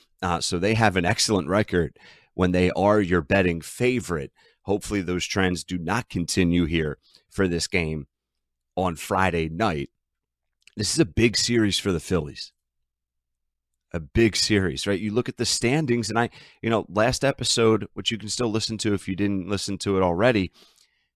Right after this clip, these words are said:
I got into comparing to make the playoffs, yes or no bets available at BetRivers Sportsbook in P A.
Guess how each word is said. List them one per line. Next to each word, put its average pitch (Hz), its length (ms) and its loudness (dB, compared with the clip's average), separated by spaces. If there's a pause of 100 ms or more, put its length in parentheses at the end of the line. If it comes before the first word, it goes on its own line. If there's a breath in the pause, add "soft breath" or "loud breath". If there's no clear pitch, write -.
(520)
I 104 100 0
got 113 280 0
into 101 640 -2 (640)
comparing 101 800 0 (380)
to 101 120 0
make 95 300 -2
the 95 120 -6
playoffs, 92 840 0
yes 95 360 -2
or 95 100 0
no 92 260 4
bets 76 540 -6 (180)
available 85 440 -2
at 76 120 -6
BetRivers 82 500 -4
Sportsbook - 520 -6
in 76 80 -10
P 76 280 -6
A. 95 320 0